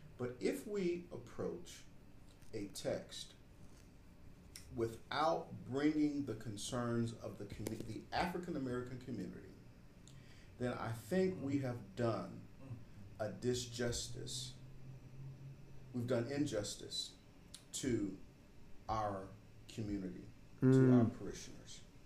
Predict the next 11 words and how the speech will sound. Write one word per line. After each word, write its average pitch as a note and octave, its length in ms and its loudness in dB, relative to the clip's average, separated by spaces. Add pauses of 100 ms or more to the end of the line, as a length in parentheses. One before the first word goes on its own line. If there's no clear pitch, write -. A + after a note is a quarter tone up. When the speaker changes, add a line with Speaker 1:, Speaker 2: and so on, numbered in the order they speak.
(920)
Speaker 1:
That A#3 300 8
means - 720 4 (500)
that B2 420 4
oftentimes - 1200 2 (1500)
we D4 160 2
cannot F3 600 6
necessarily C#3+ 720 4
start A#2+ 540 4
with A2+ 180 -2
a G#2+ 40 -6
text. - 640 0